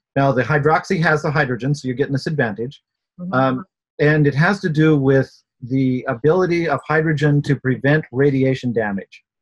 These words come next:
Speaker 1: If your
Speaker 2: Wow.
Speaker 1: body is hydrated enough, you,
Speaker 2: Uh-huh.
Speaker 1: a-,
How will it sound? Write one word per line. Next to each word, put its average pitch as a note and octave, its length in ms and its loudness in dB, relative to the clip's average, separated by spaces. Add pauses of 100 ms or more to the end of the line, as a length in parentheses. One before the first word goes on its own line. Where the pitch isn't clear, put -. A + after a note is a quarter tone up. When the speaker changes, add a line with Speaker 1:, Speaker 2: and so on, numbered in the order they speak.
(440)
Speaker 1:
If B3 200 2
your C#3 160 -2
Speaker 2:
Wow. D#3 140 -4
Speaker 1:
body G#3 200 -2
is D3+ 140 0
hydrated F3 640 0
enough, C#3+ 400 2 (540)
you, C#3+ 200 2
Speaker 2:
Uh-huh. - 100 -12 (220)
Speaker 1:
a-, C3 140 -8